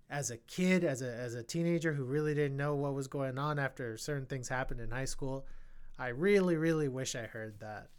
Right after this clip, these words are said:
I really wish I heard that. And I'm glad some kid out there is gonna be hearing that. Just, yeah, be Spider-Man your own way. Speaking of Spider-Man, all the Spider-Man cameos here, you would think, "Okay, this is too much."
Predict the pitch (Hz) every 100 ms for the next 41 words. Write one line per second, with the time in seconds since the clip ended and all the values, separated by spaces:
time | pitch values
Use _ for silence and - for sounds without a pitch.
0 | - 135 131 156 175 165 143 135 120 113
1 | 117 117 131 170 190 185 185 180 165 147
2 | 156 139 135 - 131 120 117 113 113 107
3 | 107 107 110 104 107 - 147 135 - -
4 | 151 127 107 - - - - - - 175
5 | - 175 165 156 143 120 120 113 107 101
6 | - - - - 381 349 247 - 240 220
7 | 170 143 135 - - - - - - 240
8 | 339 302 - 240 240 226 208 208 208 208
9 | 190 185 220 285 294 - - - 202 226
10 | - 208 233 247 - 190 170 143 165 143
11 | - 160 165 185 -